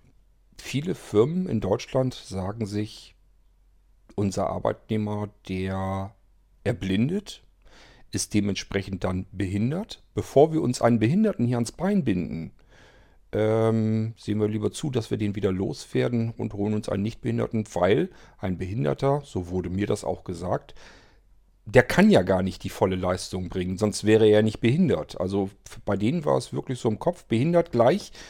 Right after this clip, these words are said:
bringt keine hundert Prozent Leistung, kostet uns aber hundert Prozent Geld. Und, äh, noch schlimmer, wir könnten ihn auch noch schlechter wieder loswerden, wenn wir mal generell einfach Arbeitnehmer loswerden wollen.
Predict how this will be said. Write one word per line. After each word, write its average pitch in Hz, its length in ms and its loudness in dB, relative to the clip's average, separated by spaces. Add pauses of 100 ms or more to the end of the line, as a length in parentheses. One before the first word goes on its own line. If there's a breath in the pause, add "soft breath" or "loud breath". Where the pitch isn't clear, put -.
(240 loud breath)
bringt 135 220 -2
keine 123 200 0
hundert 123 200 2
Prozent 117 420 0
Leistung, 147 600 2
kostet 147 380 0
uns 135 180 0
aber 131 200 4
hundert 131 220 2
Prozent 113 520 0
Geld. 113 420 2 (520 loud breath)
Und, 151 520 -2
äh, 127 220 2
noch 131 220 4
schlimmer, 165 520 2
wir 135 140 4
könnten 147 840 0
ihn 139 380 -2
auch 131 140 -2
noch 135 160 -2
schlechter 123 640 -2
wieder 117 160 0
loswerden, 117 960 0
wenn 107 240 -4
wir 107 100 -2
mal 104 380 -2 (160)
generell 107 560 0
einfach 92 340 -8
Arbeitnehmer 87 520 -6
loswerden 82 520 -10
wollen. 80 220 -10